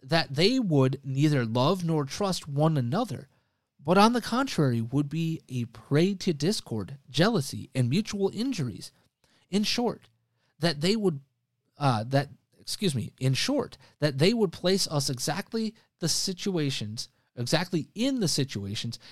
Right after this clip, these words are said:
in which some nations doubtless wish to see us, vis-a-vis,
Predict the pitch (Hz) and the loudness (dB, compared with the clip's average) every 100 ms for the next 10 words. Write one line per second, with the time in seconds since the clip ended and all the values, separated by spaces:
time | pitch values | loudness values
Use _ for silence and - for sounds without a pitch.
0 | - 147 165 165 139 - - 214 269 143 | -8 0 2 2 0 -4 -2 0 0 0
1 | 131 139 - 139 202 269 131 117 120 - | 0 -2 -2 2 2 0 -4 -4 -4 -6
2 | _ _ _ _ 127 208 - - 202 175 | _ _ _ _ 0 2 0 -4 -4 -2
3 | 269 277 131 - - - _ _ _ _ | 0 0 -2 -6 -14 -14 _ _ _ _
4 | 113 110 110 107 113 131 233 | -4 -2 -2 -4 -2 -2 -2